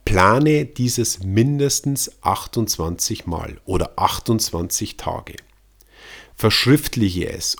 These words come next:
und fixiere es unbedingt fest in deinen Kalender. Hake es jeden Tag ab und klopf dir dabei selber auf die Schulter und reflektiere jeden Tag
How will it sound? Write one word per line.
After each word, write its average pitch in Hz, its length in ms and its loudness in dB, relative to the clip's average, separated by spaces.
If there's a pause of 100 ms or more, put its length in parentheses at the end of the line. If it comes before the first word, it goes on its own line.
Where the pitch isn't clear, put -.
und 170 540 4
fixiere 127 560 0
es - 160 0 (120)
unbedingt 135 920 2 (100)
fest - 500 -2
in 90 140 -4
deinen 92 340 -2
Kalender. 85 520 -6 (580)
Hake 123 360 4
es - 220 2
jeden 139 460 4
Tag 104 400 2
ab - 440 2
und - 200 -6
klopf - 320 2
dir 120 120 4
dabei 92 280 0
selber 104 420 0
auf 104 160 -4
die - 100 -6
Schulter - 560 -4 (240)
und 90 220 -2
reflektiere 123 840 2 (280)
jeden 113 400 2
Tag 101 380 -2